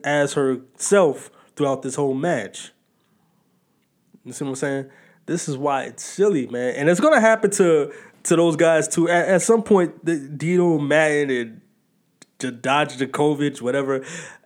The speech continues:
they're gonna have a match where <laughs> the thing is gonna rip apart. <laughs> And I'm gonna laugh.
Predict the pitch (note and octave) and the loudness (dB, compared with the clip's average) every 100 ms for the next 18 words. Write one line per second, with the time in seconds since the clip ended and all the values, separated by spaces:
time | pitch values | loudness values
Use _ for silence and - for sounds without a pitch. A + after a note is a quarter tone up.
0 | - - - G3+ C4 C4+ A3+ G#3 G3+ E3 | -20 -20 2 4 4 4 4 4 4 2
1 | D#3 D#3 D#3 - D#3 D3+ C#3+ D3 A4 G#4+ | 2 2 0 -2 0 2 2 0 -2 0
2 | - G3 G#3 F#3+ E3+ D3+ D3 C#3 C3 E3 | 2 4 4 4 2 0 0 -2 -2 0
3 | E3+ D#3 D3 G#2+ G#2+ _ - - G#3 G3+ | 0 0 -2 -2 -8 _ -20 -2 -2 0
4 | - D3 D3+ C3+ B2+ C#3 E3 D3+ A2 G#2+ | -4 -4 -4 -4 -4 -2 0 -2 -6 -14